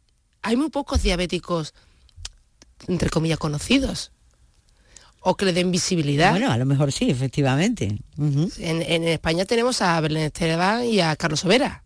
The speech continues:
Speaker 2: Ujú.
Speaker 1: O sea, con, te di-, te digo con, con, con cara, que le puedas poner cara y eso. Y a, y a esta, y a esta enfermedad hay que darle visibilidad porque afecta a diez millones de pacientes en todo el mundo.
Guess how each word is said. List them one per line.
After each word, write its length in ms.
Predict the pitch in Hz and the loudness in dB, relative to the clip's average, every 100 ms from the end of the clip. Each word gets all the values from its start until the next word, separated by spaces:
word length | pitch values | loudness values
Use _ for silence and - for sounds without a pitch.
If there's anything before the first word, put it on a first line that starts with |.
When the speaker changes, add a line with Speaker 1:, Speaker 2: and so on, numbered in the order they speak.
| - | -6
Speaker 2:
Ujú. 540 | 170 190 165 160 165 285 - - | 0 0 0 0 0 -4 -10 -10
Speaker 1:
O 160 | - 165 | -4 -2
sea, 200 | - 175 | 0 0
con, 280 | - 196 175 | 2 0 0
te 100 | 180 | -2
di-, 160 | 175 | -2
te 140 | - 185 | -2 -4
digo 300 | 185 196 214 | 2 2 2
con, 160 | 254 220 | 0 0
con, 180 | 220 196 | 0 -2
con 180 | 196 185 | -2 -2
cara, 260 | 214 233 247 | 2 4 4
que 60 | |
le 80 | 220 | 2
puedas 160 | 214 214 | -2 0
poner 240 | 202 180 | -2 -2
cara 220 | 196 196 | 0 0
y 80 | 175 | 0
eso. 220 | 160 165 - - - - - - | -4 -8 -10 -14 -14 -20 -20 -8
Y 160 | 214 196 | 2 2
a, 80 | |
y 220 | 185 202 185 | 2 2 2
a 60 | |
esta, 420 | 170 - 190 185 180 | 2 0 0 0 -2
y 120 | 180 | -2
a 40 | 170 | -2
esta 180 | - | -2
enfermedad 360 | 185 180 180 165 | -6 -4 -2 0
hay 80 | 170 | 0
que 80 | 180 | 0
darle 240 | 170 170 | -2 -2
visibilidad 600 | 156 - 147 131 139 151 | -2 -4 -4 -4 0 0
porque 480 | - 170 - 160 147 - | 2 0 0 -2 -2 -4
afecta 320 | 147 - 185 | -8 -4 -2
a 60 | |
diez 260 | 175 156 156 | 0 0 0
millones 540 | 190 185 165 160 170 208 | -2 -4 -2 -2 -2 -4
de 100 | 190 | -6
pacientes 440 | - - 156 156 | -6 -4 -4 -2
en 60 | 202 | -2
todo 120 | 170 | -2
el 60 | 151 | 0
mundo. 440 | 143 160 156 156 | 0 0 0 -2